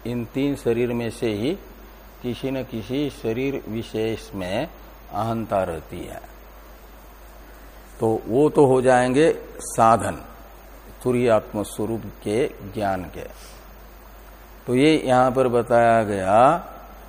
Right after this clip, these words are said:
कि एतद अवस्था कारण शरीर अभिमानी आत्मा प्राज्ञ इति उच्यते। तो ये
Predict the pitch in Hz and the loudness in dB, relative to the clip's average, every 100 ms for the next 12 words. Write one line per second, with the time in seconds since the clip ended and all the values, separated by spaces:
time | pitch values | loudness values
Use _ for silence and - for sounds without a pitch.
0 | - - 127 123 127 131 147 143 127 127 | -20 -10 -2 2 4 4 4 6 6 4
1 | 123 - - 131 143 143 - 113 117 135 | 2 -2 2 6 6 4 4 6 6 2
2 | 131 - 113 135 151 - 110 113 117 113 | -2 -2 0 0 0 2 0 0 -2 -2
3 | 113 117 143 147 104 107 - 113 113 151 | -2 -2 -2 0 0 -2 -4 -2 0 0
4 | 190 - - - - - - 117 113 113 | -2 -12 -20 -20 -20 -20 -2 4 4 4
5 | 107 110 117 131 151 - 104 107 127 143 | 0 -6 0 2 2 0 -4 -4 -2 0
6 | 156 - 107 - - 107 101 110 127 120 | 0 -2 -6 -8 -6 -4 -2 2 4 2
7 | 101 87 82 - - - - - - - | 0 -6 -12 -18 -20 -20 -20 -20 -20 -20
8 | - - - 110 113 123 113 101 | -20 -16 -4 -2 0 2 2 0